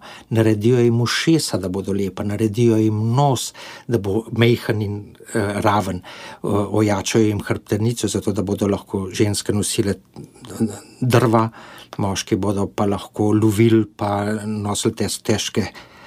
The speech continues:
eh, debla za gradnjo hiš. Eh, vse to jim morajo narediti in to z drgnjenjem, z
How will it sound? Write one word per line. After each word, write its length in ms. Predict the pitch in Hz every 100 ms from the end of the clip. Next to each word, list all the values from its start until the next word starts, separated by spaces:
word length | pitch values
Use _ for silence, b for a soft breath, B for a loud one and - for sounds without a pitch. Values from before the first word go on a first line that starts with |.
| B B
eh, 160 | - 104
debla 440 | 104 98 87 104
za 200 | 95 98 95 90 -
gradnjo 500 | - 98 90 90 98
hiš. 380 | 90 175 - - B B B B B
Eh, 240 | B - 101
vse 280 | 117 - 180
to 120 | 185
jim 120 | 160
morajo 300 | 123 143 143
narediti 480 | 123 107 104 143 -
in 80 | 104
to 140 | -
z 320 | 123 110 -
drgnjenjem, 540 | 113 131 127 127 120 110
z 160 | 104